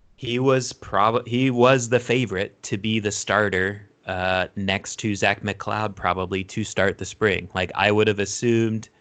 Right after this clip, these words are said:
uh, spring practice one depth chart, it would have been Zach McCloud and Sam Brooks. So now that Sam Brooks is injured and gonna miss the, at least the start of spring, um, it'll be interesting because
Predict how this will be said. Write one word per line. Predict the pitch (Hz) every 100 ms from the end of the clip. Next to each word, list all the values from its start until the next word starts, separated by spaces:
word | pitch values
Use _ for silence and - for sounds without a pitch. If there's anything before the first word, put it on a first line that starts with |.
| _ _ _ _ -
uh, | 92 92 90 87 90 - _ _ _ _ _ _
spring | - - 110 101
practice | 110 98 107 -
one | 104 101
depth | 107 107
chart, | - 117 120 120
it | 98
would | 98
have | 95
been | 95 95
Zach | 101 107
McCloud | 101 110 107 110
and | 104 90
Sam | 110 101 95
Brooks. | 90 - -
So | -
now | 95 98
that | 101 95
Sam | 107 107 104
Brooks | 123 123
is | 107 120
injured | 147 104 98 98 98 _ _ _
and | - 98
gonna | 98 98
miss | 107 127 123 - - - - 107
the, | 101 101 98
at | 104
least | 113 131 127 -
the | 98
start | - - 101 98 -
of | 95 92
spring, | - 87 87 95 104 - _ _ _
um, | - 95 92 90 87 87 87 _ _ _ _ -
it'll | 110 110
be | 113 135
interesting | 156 143 - 110 101 107
because | 104 98 107 98 98 95 -